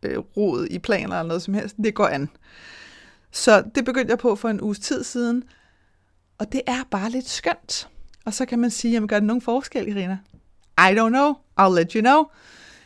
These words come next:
Øh, og for den samme person <laughs> fandt jeg en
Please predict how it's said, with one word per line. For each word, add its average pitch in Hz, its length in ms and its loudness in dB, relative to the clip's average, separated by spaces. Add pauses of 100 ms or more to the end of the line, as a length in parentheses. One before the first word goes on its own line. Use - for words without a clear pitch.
(240)
Øh, 185 360 0
og 190 120 4
for 202 180 2
den 208 160 -4
samme 233 500 0
person 247 580 0 (180)
<laughs> - 200 8
fandt 214 320 0
jeg 220 160 2 (1080)
en 208 200 -2